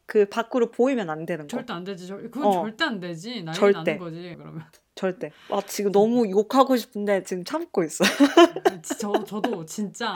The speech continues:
Speaker 2: 진짜 이거 진짜 속으로 완전 내, 내 속은 지금 시궁창이 됐어. <laughs>
Speaker 1: 그러니까. 어.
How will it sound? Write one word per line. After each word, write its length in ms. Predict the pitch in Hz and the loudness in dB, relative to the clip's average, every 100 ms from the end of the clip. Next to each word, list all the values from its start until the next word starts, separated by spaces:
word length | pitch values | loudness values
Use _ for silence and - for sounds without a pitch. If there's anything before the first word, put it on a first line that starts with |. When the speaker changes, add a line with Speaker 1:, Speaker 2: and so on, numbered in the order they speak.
| 160 523 - | 2 2 2
Speaker 2:
진짜 380 | 359 247 370 269 | 0 0 0 0
이거 260 | 220 214 175 | 0 -2 -6
진짜 240 | - - 202 | -12 -12 -10
속으로 760 | 294 254 269 294 196 156 156 _ - - _ _ _ | -10 -12 -12 -10 -8 -8 -12 _ -20 -20 _ _ _
완전 380 | 214 220 240 208 | -8 -4 -4 -4
내, 460 | 208 214 220 202 190 | -6 -6 -8 -10 -10
내 240 | 185 220 | -8 -8
속은 280 | 226 285 294 | -6 -8 -6
지금 140 | 226 | -8
시궁창이 600 | 175 330 330 392 - 226 175 | -8 -6 -4 -6 -6 -6 -6
됐어. 340 | 170 - 165 156 - - | -6 -6 -6 -6 -8 -20
<laughs> 240 | - 254 302 | -16 -12 0
Speaker 1:
그러니까. 640 | 277 262 233 208 196 - _ | 4 4 2 -2 -4 -10 _
어. 80 | 247 | 4